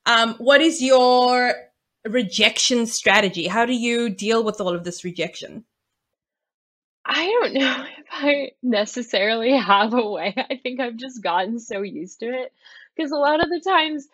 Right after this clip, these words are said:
Speaker 2: a lot of the times, you know, you send your audition, you hear nothing, and I, I forget about it. I've gotten really good at submitting an audition and just completely forgetting about it. That sometimes when I get the rejection email, then it hurts.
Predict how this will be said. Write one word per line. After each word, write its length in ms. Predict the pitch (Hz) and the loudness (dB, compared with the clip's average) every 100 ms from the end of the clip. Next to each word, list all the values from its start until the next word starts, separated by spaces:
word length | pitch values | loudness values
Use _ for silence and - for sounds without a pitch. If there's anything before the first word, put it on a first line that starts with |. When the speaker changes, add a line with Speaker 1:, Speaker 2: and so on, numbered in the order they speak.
| - - - | -20 -20 -10
Speaker 2:
a 60 | 285 | -6
lot 260 | 302 392 | -2 -2
of 60 | 359 | -4
the 100 | 285 | -6
times, 500 | 254 190 175 170 180 | -6 -6 -6 -8 -10
you 140 | - 233 | -6 -4
know, 120 | 208 | -2
you 180 | 226 233 | -2 -4
send 260 | 233 208 | -4 -2
your 160 | 208 208 | 0 0
audition, 420 | 190 185 196 185 | 0 -2 -4 -6
you 120 | 190 | -6
hear 240 | 196 202 185 | -4 -2 -2
nothing, 340 | 185 202 185 | -4 -4 -8
and 80 | - - 277 247 - | -8 -8 -10 -10 -6
I, 60 | 277 | -4
I 40 | |
forget 340 | 269 269 202 196 | -2 0 2 2
about 280 | 196 170 165 | 0 -2 -2
it. 100 | 170 | 0
I've 160 | 208 208 | 0 0
gotten 320 | - 233 233 | -4 -4 -6
really 240 | 214 214 | -2 -2
good 240 | 208 196 196 | 0 -2 -2
at 220 | 151 190 | -6 -10
submitting 420 | - 190 180 190 | -10 -6 -4 -4
an 80 | 185 | -4
audition 400 | 175 170 165 185 151 | -4 -6 -8 -10 -10
and 100 | 185 | -10
just 240 | 202 - _ - | -10 -12 _ -6
completely 520 | 233 - 233 170 214 | -6 -4 -2 0 -2
forgetting 500 | - 170 160 185 165 | -4 -4 0 0 -2
about 300 | - 110 117 | -6 -4 -2
it. 180 | 123 - - - - | -2 -4 -18 -20 -4
That 160 | 220 220 | -2 2
sometimes 520 | 254 233 254 247 226 | 0 2 2 2 0
when 200 | 196 190 | 0 2
I 140 | 196 | 2
get 380 | 214 196 151 - | 0 -2 -4 -4
the 100 | 196 | -6
rejection 640 | 185 180 160 156 - 180 - | -6 -6 -6 -8 -8 -8 -10
email, 480 | 165 170 185 220 226 196 | -10 -2 0 2 0 0
then 180 | 180 208 | 0 0
it 140 | - | -4
hurts. 640 | - 339 392 - _ - | -4 -4 -4 -6 _ -20